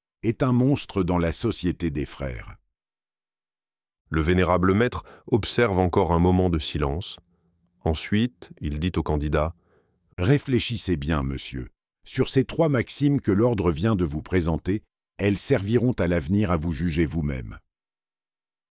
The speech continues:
Speaker 2: Après un moment de silence, le second surveillant frappe un coup qui est répété comme précédemment par le premier surveillant et le vénérable maître qui s'adresse au second surveillant.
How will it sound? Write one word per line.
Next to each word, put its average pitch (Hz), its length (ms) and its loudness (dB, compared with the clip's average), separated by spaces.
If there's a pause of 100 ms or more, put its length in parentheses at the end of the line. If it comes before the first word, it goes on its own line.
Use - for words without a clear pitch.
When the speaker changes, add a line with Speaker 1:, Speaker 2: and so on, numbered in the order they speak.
(120)
Speaker 2:
Après 143 320 0
un 120 80 4
moment 107 280 4
de 82 100 0
silence, 95 680 -2 (480)
le 98 200 2
second 139 380 0
surveillant 104 540 0
frappe - 360 -4
un 92 100 2
coup 156 200 -4
qui - 220 -4
est 87 100 2
répété 104 600 0
comme 85 200 0
précédemment 101 680 0
par 82 180 -2
le 82 80 0
premier 113 360 2
surveillant 92 560 0 (320)
et 78 100 0
le 85 80 4
vénérable 98 560 2
maître 98 360 2
qui - 140 -12
s'adresse 85 520 0
au 82 60 -2
second 92 320 0
surveillant. 78 540 -4